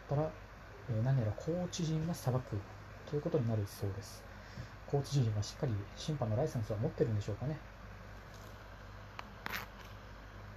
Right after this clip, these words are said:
まあ、その昔、審判のライセンスを取ろうかななんて思ってた時期もありましたが、えー、取ろうかなと思っただけで終わりました。まあ、審判、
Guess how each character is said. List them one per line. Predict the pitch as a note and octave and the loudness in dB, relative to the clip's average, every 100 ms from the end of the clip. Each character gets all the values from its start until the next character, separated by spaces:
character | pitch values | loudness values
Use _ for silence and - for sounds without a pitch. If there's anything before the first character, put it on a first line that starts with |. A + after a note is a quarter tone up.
| - - - - - - - - | -12 -12 -12 -12 -12 -12 -12 -4
ま | A#2+ | -2
あ、 | |
そ | G#2 C3 | 4 6
の | |
昔、 | D3 C#3+ C3 C3+ B2+ B2+ B2+ | 6 4 2 4 4 6 4
審 | B2+ D3+ | 2 2
判 | A#2 | 4
の | G#2+ | 6
ラ | C3 | 6
イ | |
セ | C3 | 4
ン | |
ス | G#2+ | 2
を | G#2 | 2
取 | B2+ C#3+ | 6 6
ろ | |
う | C3 | 6
か | |
な | A#2+ | 4
な | B2+ | 4
ん | A2 G#2 | 4 2
て | A2+ | 2
思 | C3 | 2
っ | |
て | C3 | 4
た | A2 | 4
時 | A#2 | 2
期 | A2 | 2
も | G2+ | 2
あ | |
り | G#2+ | 2
ま | B2 | 2
し | - | 0
た | G#2 | -4
が、 | F#2+ - - - - - - - - - - | -6 -6 -10 -12 -12 -12 -12 -12 -12 -10 -2
え | A2+ | 0
ー、 | G2+ - | 0 2
取 | D3 | 6
ろ | C3+ | 6
う | |
か | A2+ | 6
な | C3 A#2+ | 6 6
と | G#2 | 4
思 | G#2 B2 | 2 4
っ | C3 - | 4 2
た | |
だ | G2+ G#2 | 2 2
け | E3+ | 4
で | B2 | 2
終 | G2+ | 2
わ | |
り | G#2 | 2
ま | G#2+ | 2
し | - - - - - | -2 -10 -14 -14 -6
た。 | G#2+ - - - - - - - - - - - - - - - - - - - - - - - - - - - - - - - - - - - - - A#2 | -6 -6 -12 -14 -14 -12 -12 -14 -14 -14 -14 -14 -14 -14 -14 -14 -14 -14 -14 -14 -14 -14 -14 -14 -14 -14 -14 -14 -14 -14 -14 -14 -12 -12 -12 -12 -12 -4 2
ま | G#2+ | 4
あ、 | |
審 | G#2+ F3 | 4 2
判、 | F3+ | 0